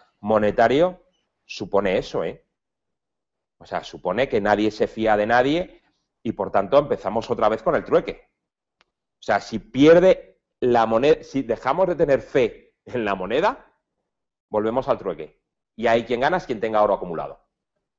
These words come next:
Porque es lo que va a ser la referencia. Oro, plata, en general, diamantes, materias preciosas, escasas, ¿eh? No sintetizables. Petróleo como en Mad Max en un momento dado. Es decir, e-, ese, ese, ese es el escenario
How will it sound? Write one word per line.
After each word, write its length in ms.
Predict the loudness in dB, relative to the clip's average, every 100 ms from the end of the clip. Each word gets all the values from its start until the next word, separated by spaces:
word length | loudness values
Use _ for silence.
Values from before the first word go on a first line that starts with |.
| _ _ _ _
Porque 220 | -8 -8
es 60 | -6
lo 100 | -4
que 40 |
va 100 | -4
a 20 | -6
ser 160 | -6
la 100 | -6
referencia. 580 | -6 -6 -4 -4 -6 -16 _ _ _ _ _
Oro, 280 | 2 4 4
plata, 380 | 4 4 4 2
en 60 |
general, 520 | 0 -4 0 0 -2 -14 _ _ -20 _ _ _ _ _ _
diamantes, 800 | -8 -4 0 0 -2 -4 -6 _ _ _ _ _ _
materias 600 | -6 -2 0 0 0 -2
preciosas, 640 | -6 -6 -6 -8 -14 -20 -20
escasas, 680 | -12 -6 -6 -8 -20 _ _ _
¿eh? 220 | -12 -12
No 200 | -4 -4
sintetizables. 920 | -4 -6 -6 -6 -6 -8 -8 -16 _ _ _ _ _
Petróleo 520 | -8 -4 2 4 4 2
como 160 | -2
en 80 | -4
Mad 100 | -6
Max 380 | -2 -2 -2 -6
en 80 | -6
un 60 |
momento 340 | -6 -6 -2 4
dado. 360 | 6 6 2 -4 _ _ _ _ _
Es 80 | -16
decir, 180 | -14 -8
e-, 180 | -8 -6
ese, 280 | -6 -4
ese, 260 | -4 -2 -4
ese 240 | -4 -8 -8
es 100 | -2
el 100 | 0
escenario 800 | 0 -2 -2 0 2 2 2